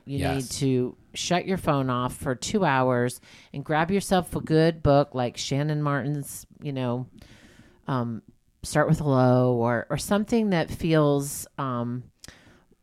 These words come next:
Speaker 1: like a balm, you know, like, or Brene Brown, At-,
Speaker 2: Right.
Speaker 1: Atlas of the Heart, you know, something that just feels, like, helpful. Um, but sometimes it's just to, to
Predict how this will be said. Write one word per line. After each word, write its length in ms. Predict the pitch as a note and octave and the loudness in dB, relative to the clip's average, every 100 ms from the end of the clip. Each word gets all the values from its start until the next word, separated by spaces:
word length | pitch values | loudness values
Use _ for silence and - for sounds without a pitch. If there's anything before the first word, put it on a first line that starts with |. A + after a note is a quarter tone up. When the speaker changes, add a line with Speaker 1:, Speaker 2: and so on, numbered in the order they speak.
| _ _ | _ _
Speaker 1:
like 200 | D3+ D#3 | -2 0
a 60 | D3+ | 0
balm, 640 | B2 C#3 C#3 D3+ D#3 E3+ | 0 2 2 0 -2 -4
you 100 | - | -2
know, 160 | E3 D#3 | 2 2
like, 260 | C#3+ C3+ - | 2 -2 -2
or 340 | F#3 F3 E3+ - | 2 4 2 -2
Brene 260 | D#3+ A#2+ B2 | -4 -4 -4
Brown, 260 | C3+ C#3 | -4 -4
At-, 280 | C#3+ C#3+ - | -2 -2 0
Speaker 2:
Right. 140 | F#2 | 0
Speaker 1:
Atlas 200 | E2+ D#3 | 0 -2
of 60 | E3 | -6
the 60 | D#3 | -4
Heart, 320 | G3+ E3+ - | 0 0 0
you 80 | E3+ | -2
know, 60 | |
something 440 | D#3+ - G#3 A3+ A3 | -2 -2 -2 -2 0
that 200 | F3 C#3 | -2 -2
just 280 | E3+ - - | -4 -4 -2
feels, 500 | E3+ D3+ D3 C#3 D3 | 2 4 2 0 -2
like, 340 | C#3+ B2+ - - - - | -2 -2 -8 -20 -20 0
helpful. 720 | E3+ D#3+ - A3 A3+ B3 A#3 - - - E3+ | 4 4 4 6 6 6 2 -10 -20 -4 2
Um, 320 | D#3+ D3+ C#3 | 2 2 2
but 280 | D#3+ D3 - | 2 2 0
sometimes 440 | G#3 G3 G#3 F#3 | -4 0 0 0
it's 180 | F3 - | -4 -2
just 420 | D#3 C#3+ - - - _ _ - - - | -2 -2 -4 -14 -18 _ _ -20 -20 0
to, 180 | F3 D#3+ | 2 2
to 340 | - - E3 | 0 -2 -2